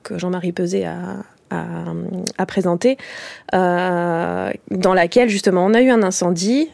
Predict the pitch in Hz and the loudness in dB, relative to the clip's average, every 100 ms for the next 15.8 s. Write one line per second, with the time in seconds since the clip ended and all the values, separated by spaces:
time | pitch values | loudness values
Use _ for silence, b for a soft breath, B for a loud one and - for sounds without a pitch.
0 | _ - 185 185 262 240 220 190 180 220 | _ 0 0 2 2 4 2 4 2 4
1 | 262 - 208 214 196 180 180 180 185 202 | 2 2 0 0 2 0 0 0 0 2
2 | 247 214 180 190 220 214 202 185 185 208 | 4 4 2 2 0 0 -2 0 2 2
3 | 185 185 208 233 240 _ - 190 180 190 | 2 2 2 2 -2 _ -4 -2 -2 -2
4 | 185 175 175 175 220 202 170 170 208 202 | 0 0 0 2 2 0 -4 -4 -4 -2
5 | 170 - B B B 175 202 196 185 175 | -4 -4 B B B 2 2 2 0 2
6 | 185 220 214 202 170 160 180 175 - 208 | 2 4 2 2 2 2 0 -2 -2 0
7 | 190 185 190 180 165 - B B B - | 0 0 0 0 -4 -6 B B B -8
8 | 165 165 190 - 196 175 170 175 214 208 | -6 -2 -2 0 2 2 0 0 0 0
9 | 175 165 220 196 190 175 170 175 180 226 | -2 -4 -4 -4 -2 0 0 0 2 2
10 | 240 B B B - 156 156 - 208 190 | 0 B B B -10 -6 -6 0 2 2
11 | 170 - 233 - 196 214 190 180 175 180 | 0 -2 -2 0 0 2 0 0 0 2
12 | 214 208 170 - - 170 202 208 170 160 | 2 2 0 -4 -6 0 2 2 0 -2
13 | 160 165 170 170 - 170 - 220 180 180 | -4 -4 -4 -4 -4 -6 -4 -4 -2 0
14 | 190 180 185 180 202 - 180 175 175 190 | 0 -2 -2 -2 -4 -2 -2 -2 -2 -2
15 | 185 170 175 185 180 170 175 | -2 -4 -4 -6 -6 -6 -6